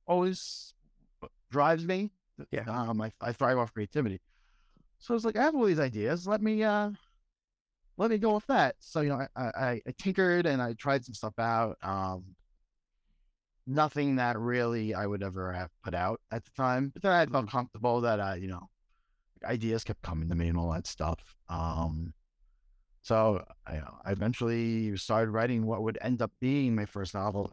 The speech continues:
Speaker 1: Replacement. I wasn't comfortable enough that I wasn't writing crap. You know, you're not gonna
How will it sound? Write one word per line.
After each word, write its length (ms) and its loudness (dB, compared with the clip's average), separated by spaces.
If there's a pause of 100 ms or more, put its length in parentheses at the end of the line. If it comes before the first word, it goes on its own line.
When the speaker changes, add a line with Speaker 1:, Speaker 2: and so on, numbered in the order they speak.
Speaker 1:
Replacement. 460 -6
I 20 -8
wasn't 240 -8 (220)
comfortable 460 0
enough 300 0
that 220 0 (880)
I 80 -4
wasn't 280 0
writing 420 -2 (400)
crap. 340 2 (160)
You 100 -4
know, 160 0
you're 100 -2
not 160 0
gonna 200 -4